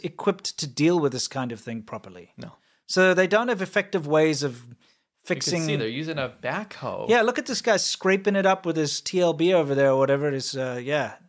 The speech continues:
Speaker 1: his excavator. That's not how you clear the snow. That, why not just get snow sh-, uh, s-, like a snowplow? They don't
Speaker 2: Right.
Speaker 1: have 'em, right?
Speaker 2: No.
Speaker 1: So people get stuck, and there's no, nothing they can do until the,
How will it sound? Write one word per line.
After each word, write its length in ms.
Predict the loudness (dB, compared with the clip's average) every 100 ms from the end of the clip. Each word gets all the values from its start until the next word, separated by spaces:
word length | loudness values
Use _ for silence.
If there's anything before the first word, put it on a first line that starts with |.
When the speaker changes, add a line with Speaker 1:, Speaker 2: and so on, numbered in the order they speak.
| _ _ _ _ _ -10
Speaker 1:
his 120 | -4
excavator. 760 | -2 -2 -4 -4 -4 -8 -10 -4
That's 260 | -4 -2
not 140 | -2 0
how 80 |
you 180 | 0 -2
clear 260 | -4 -2 -2
the 100 | -2
snow. 400 | -2 0 -2 -4 -14
That, 180 | -16
why 200 | -8 -6 -4
not 140 | -4
just 140 | -4
get 160 | -6 -6
snow 240 | -2 -2
sh-, 160 | -2 -4
uh, 40 | -6
s-, 220 | -6 -8 -10 -10
like 180 | -8
a 80 | -6
snowplow? 520 | -6 -6 -6 -6 -8 -4
They 100 | 0
don't 140 | 0
Speaker 2:
Right. 60 | 2
Speaker 1:
have 200 | 0 -2
'em, 200 | -10 -10
right? 220 | -6 -4
Speaker 2:
No. 100 | -6 -12 _ -20 -20 -20 -20 -20 -20 _
Speaker 1:
So 560 | -2 2 4 4 0 -8
people 280 | -6 -2 0
get 240 | 2 2 2
stuck, 600 | -4 -2 0 0 -2 -8
and 120 | -6
there's 220 | -4 -2
no, 260 | 0 0 0
nothing 380 | 0 -2 0 0
they 120 | 0 0
can 160 | 0
do 220 | 0 2 2
until 300 | 2 0 4
the, 360 | 6 6 4